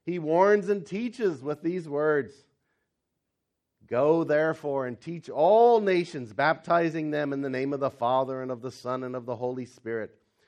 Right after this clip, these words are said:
teaching them to observe all I have commanded you. And behold,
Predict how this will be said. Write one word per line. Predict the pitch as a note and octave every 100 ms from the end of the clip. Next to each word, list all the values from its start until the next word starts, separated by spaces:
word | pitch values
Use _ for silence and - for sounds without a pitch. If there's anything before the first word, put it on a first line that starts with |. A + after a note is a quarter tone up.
| _ _
teaching | - A3+ - A3 D#3+
them | D3 C3
to | C3+
observe | A#2+ A2 C3+ B2
all | C#3+ F#3 G3 F#3+ F3
I | D3+
have | C3+ -
commanded | B2+ A#2 A2 A#2+ A2+ F2+
you. | F#2+ F2+ E2 _ _ _ _ _ _ _ -
And | G2 G2+
behold, | G#2+ G#2 A#2 B2+ B2 G2 F2+